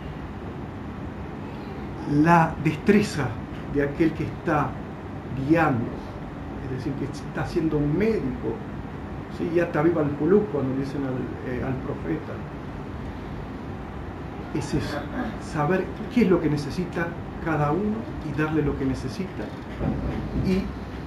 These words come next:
pedirle que haga algo que le, eh, que no haga algo que le está dañando. Tenemos que empezar a practicar eso. Si uno quiere ayuda, somos un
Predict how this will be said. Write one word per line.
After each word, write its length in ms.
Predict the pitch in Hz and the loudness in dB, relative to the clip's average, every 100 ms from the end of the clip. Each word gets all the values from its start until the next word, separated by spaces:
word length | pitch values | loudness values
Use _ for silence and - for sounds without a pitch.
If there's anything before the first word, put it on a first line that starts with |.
| - - | -6 6
pedirle 520 | 151 151 151 156 156 156 - - | 8 8 6 4 4 2 -8 0
que 80 | 151 | 4
haga 300 | 147 147 147 - - | 4 4 0 -4 -4
algo 360 | 160 170 202 196 | 0 0 0 -2
que 60 | 156 | -2
le, 40 | |
eh, 420 | - - - 139 131 - | -2 -4 -4 -2 -2 2
que 60 | 156 | 4
no 80 | |
haga 140 | 165 170 | 6 6
algo 140 | 170 151 | 2 0
que 60 | |
le 40 | 139 | -4
está 160 | - | -4
dañando. 240 | 165 104 - - - - - - - - - - - - - - - | -2 -2 -2 -6 -8 -10 -10 -8 -8 -8 -6 -6 -4 -8 -8 -8 0
Tenemos 320 | 160 165 143 | 4 4 2
que 60 | 147 | 0
empezar 340 | 143 131 151 | -2 -2 -2
a 40 | 139 | -2
practicar 440 | 139 - - 143 | -4 -6 -4 -4
eso. 220 | - - - - - - - - - | -4 -6 -8 -8 -8 -8 -10 -10 -2
Si 60 | 226 | 2
uno 140 | 208 | 4
quiere 180 | 208 185 | 6 6
ayuda, 320 | 185 233 254 269 - - - - - - - - - - - - - - - - - - - - | 6 4 4 0 -4 -8 -8 -8 -10 -10 -10 -10 -10 -8 -8 -10 -10 -10 -8 -8 -6 -6 -6 -4
somos 340 | 190 180 170 | 2 4 4
un 100 | 156 | 4